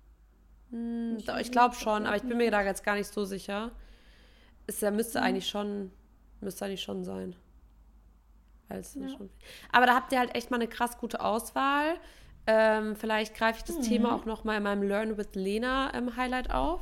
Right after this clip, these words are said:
Speaker 1: ähm, wenn die Folge online geht, weil ich
Speaker 2: Ja.
Speaker 1: das halt schon cool finde. Und ja, wir hoffen, wir konnten uns, euch vielleicht inspirieren, euch Wissen mitgeben. Und wenn ihr einkaufen geht oder irgendwas macht, checkt uns gerne. Folgt, teilt vielleicht auch mal gerne die Folge, weil ich find,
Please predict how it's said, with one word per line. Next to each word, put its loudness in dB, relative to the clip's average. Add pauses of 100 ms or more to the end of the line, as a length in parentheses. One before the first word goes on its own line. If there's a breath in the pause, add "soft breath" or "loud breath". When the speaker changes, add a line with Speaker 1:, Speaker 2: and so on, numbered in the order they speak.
(180)
Speaker 1:
ähm, -2
wenn 0
die -4
Folge -2
online -2
geht, -2
weil 4
ich 2
Speaker 2:
Ja. 0
Speaker 1:
das -4
halt -4
schon -4
cool -2
finde. -4 (640 loud breath)
Und 2
ja, 2 (220)
wir 0
hoffen, 2
wir 0
konnten -2
uns, -2
euch 0
vielleicht -4
inspirieren, -2
euch -6
Wissen -4
mitgeben. -2 (540 loud breath)
Und 0
wenn 0
ihr -2
einkaufen 0
geht -2
oder -4
irgendwas -6
macht, -6 (320 soft breath)
checkt -6
uns -6
gerne. -2
Folgt, 6
teilt 6
vielleicht -2
auch -2
mal 2
gerne 0
die -4
Folge, 0
weil 0
ich -6
find, -6